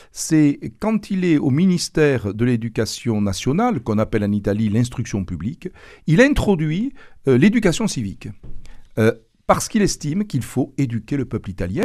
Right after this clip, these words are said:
et que l'éducation civique doit apprendre aux, aux jeunes Italiens, justement, la valeur de la démocratie, le fonctionnement de la démocratie, euh, et, et, et c'est un héritage, à la fois sans doute de la pensée de, de, de Maritain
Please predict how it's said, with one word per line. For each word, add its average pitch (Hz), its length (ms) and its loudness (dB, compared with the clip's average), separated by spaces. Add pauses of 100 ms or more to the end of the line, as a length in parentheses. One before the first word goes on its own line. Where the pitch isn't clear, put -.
et 170 120 -2
que 190 100 0
l'éducation 202 500 2
civique 180 440 0 (280)
doit 180 380 2
apprendre 160 440 0
aux, 123 280 -2
aux 120 120 0
jeunes 147 360 2
Italiens, 120 560 -2
justement, 151 560 -6 (260)
la 120 160 6
valeur 165 480 6
de 226 60 -2
la 214 80 -2
démocratie, 202 680 -6
le 196 80 -2
fonctionnement 196 680 2
de 214 60 0
la 202 60 0
démocratie, 185 680 -6 (460)
euh, 123 640 4 (220)
et, 151 240 4 (160)
et, 147 200 0
et 160 60 2
c'est - 280 -2
un 170 100 2
héritage, 147 640 2 (220)
à 202 120 2
la 240 100 2
fois - 280 -4
sans 151 180 -4
doute 139 180 -4
de 117 80 -2
la 107 100 0
pensée 110 540 -2
de, 87 180 -4
de, 87 160 -6
de 92 120 -6
Maritain 95 520 -4